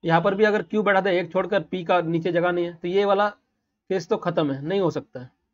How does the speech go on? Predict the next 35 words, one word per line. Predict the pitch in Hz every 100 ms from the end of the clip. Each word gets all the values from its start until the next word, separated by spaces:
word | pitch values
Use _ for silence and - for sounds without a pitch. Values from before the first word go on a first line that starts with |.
| _
कन्फर्म | 175 175 208 208
है | 190
नहीं | 165
हो | 143
सकता | 139 - 139
है। | - _ _ _ _
अब | 180
देखो | 196 214
क्यू | 214 190 220
एक | 196 180
छोड़कर | 185 190 165
पी, | 143 139
क्यू | - 208 226 185
एक | 170
छोड़कर | 185 180 190
पी | 175 196
यहाँ | 170 165
बैठ | 180
सकता | 165 165 190
है, | 190 - _ _
लेकिन | 185 196
क्या | 220
यहाँ | 196 196
बैठ | 214
सकता | 208 156
है? |
क्यू | 151 196 208
एक | 185 170
छोड़कर | 180 185
पी | 175 202
नहीं | 165 151
बैठ | 139
सकता, | 139 143
तो | 143 - -
क्यू | 190 240